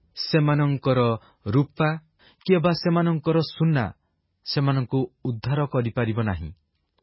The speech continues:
ମାତ୍ର ତାହାଙ୍କର ଅନ୍ତର୍ଜ୍ୱାଳାରୂପ ଅଗ୍ନିରେ ସମୁଦାୟ ଦେଶ ଗ୍ରାସିତ ହେବ, କାରଣ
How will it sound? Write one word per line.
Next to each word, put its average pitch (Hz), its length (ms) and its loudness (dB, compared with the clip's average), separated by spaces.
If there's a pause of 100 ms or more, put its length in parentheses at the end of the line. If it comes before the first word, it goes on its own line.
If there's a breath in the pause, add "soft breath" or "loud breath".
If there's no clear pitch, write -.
(540)
ମାତ୍ର 117 280 -2 (600 loud breath)
ତାହାଙ୍କର 147 480 0 (340)
ଅନ୍ତର୍ଜ୍ୱାଳାରୂପ 151 1080 0 (300)
ଅଗ୍ନିରେ 113 480 0 (720 soft breath)
ସମୁଦାୟ 156 680 0
ଦେଶ 135 300 -2 (580 soft breath)
ଗ୍ରାସିତ 123 540 -2
ହେବ, 110 240 -2 (960)
କାରଣ 120 280 0